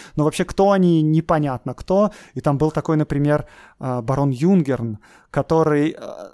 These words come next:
носил халат монгольский, а сверху на него нашивал погоны бело-, белой русской, ну, не белой, а русской армии и ордена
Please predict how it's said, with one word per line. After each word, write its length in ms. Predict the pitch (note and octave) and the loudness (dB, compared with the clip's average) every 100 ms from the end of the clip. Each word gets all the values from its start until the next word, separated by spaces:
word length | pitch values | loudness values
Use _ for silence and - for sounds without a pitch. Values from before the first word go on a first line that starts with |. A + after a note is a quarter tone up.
| D3+ | 0
носил 380 | D3+ D#3 G3 | 0 2 0
халат 580 | D#3+ E3+ F3 D#3+ D3 - | 0 0 2 4 2 -2
монгольский, 760 | C#3+ C#3 B2+ A3 A#3+ - D3 C3 | -4 -2 0 0 0 -4 -6 -4
а 120 | D#3+ | -4
сверху 400 | C#3 D#3 F#3+ F#3 F3 | -4 0 -2 0 0
на 60 | |
него 280 | D#3 D3+ E3+ | 2 2 0
нашивал 640 | D#3+ D#3 - D3+ E3 E3+ - - | 0 0 -2 0 2 0 -4 -4
погоны 500 | D#3 D3 F#3+ F#3 D3 | -4 2 4 4 2
бело-, 380 | C3 C#3+ C#3 D#3 | 0 -2 -2 -8
белой 560 | C3+ B2+ D#3+ D3 C3+ C#3 | -10 -2 0 0 0 -2
русской, 380 | C#3 D#3 - D#3+ | -4 -4 -4 -2
ну, 100 | F#3+ | 0
не 100 | B2+ | -2
белой, 280 | B2 F3 C3 | 0 0 0
а 60 | C#3 | 0
русской 340 | E3+ - D3+ | 0 0 -2
армии 480 | - G#3 B3 F3 C3+ - - - | 2 2 4 2 0 -4 -18 -4
и 180 | D#3+ F#3 | 0 2
ордена 640 | D#3 D#3 F3 F#3 E3+ A#2 | 0 2 4 4 4 0